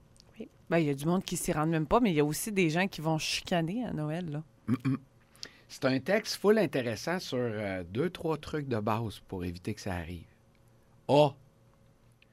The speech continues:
Speaker 3: Mettons qu'il y a une petite chicane, là, qui traîne, là, entre l'eau pis moi depuis un petit bout.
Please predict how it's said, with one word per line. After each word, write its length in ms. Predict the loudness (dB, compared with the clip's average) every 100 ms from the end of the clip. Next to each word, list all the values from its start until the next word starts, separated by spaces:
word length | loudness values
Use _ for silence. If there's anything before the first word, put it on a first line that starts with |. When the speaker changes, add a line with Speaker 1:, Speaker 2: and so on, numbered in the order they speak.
| _ _ _ _ -6
Speaker 3:
Mettons 360 | 2 6 6
qu'il 360 | 6 4 4 -2 -6
y 80 | -4
a 40 |
une 120 | -2 -4
petite 300 | -8 -12 -6
chicane, 500 | -4 -2 -2 -2 -2
là, 120 | -4
qui 140 | -8 -12
traîne, 380 | -4 -2 -2 -2
là, 280 | -4 -6 -8 -18 _
entre 300 | -8 -8 -6 -4
l'eau 140 | -4
pis 160 | -6 -10
moi 200 | -10 -10
depuis 360 | -12 -12 -10 -10
un 100 | -10
petit 240 | -14 -12
bout. 180 | -10